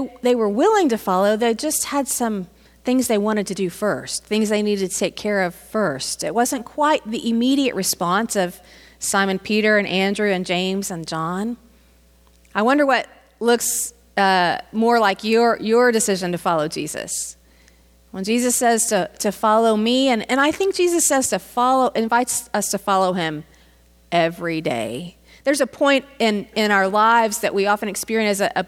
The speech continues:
moment of conversion where we've been really out doing things on our own and we recognize our need for Jesus and, and we say we're gonna follow Jesus.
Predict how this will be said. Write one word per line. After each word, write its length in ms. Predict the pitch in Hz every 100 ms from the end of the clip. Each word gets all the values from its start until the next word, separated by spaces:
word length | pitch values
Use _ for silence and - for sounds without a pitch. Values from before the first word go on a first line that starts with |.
| - _ _ _ _
moment 300 | 208 233 226
of 80 | 196
conversion 720 | 202 175 208 220 202 165 160
where 140 | 175
we've 280 | 175 180 180 - - _ -
been 240 | 202 262 226
really 640 | 262 349 294 185 175 - -
out 280 | 202 170 196
doing 260 | 254 254
things 240 | 247 226 220
on 100 | 196
our 140 | 185
own 260 | 196 196 196
and 120 | 190
we 100 | 185
recognize 600 | 190 247 262 269 254 233
our 100 | 214
need 220 | 214 214
for 100 | 214
Jesus 520 | 220 226 233 247 240 220
and, 160 | 202
and 160 | 196 196
we 100 | 180
say 260 | - 202
we're 140 | 202 196
gonna 160 | 196
follow 320 | 175 190 190 180
Jesus. 640 | 185 190 196 202 -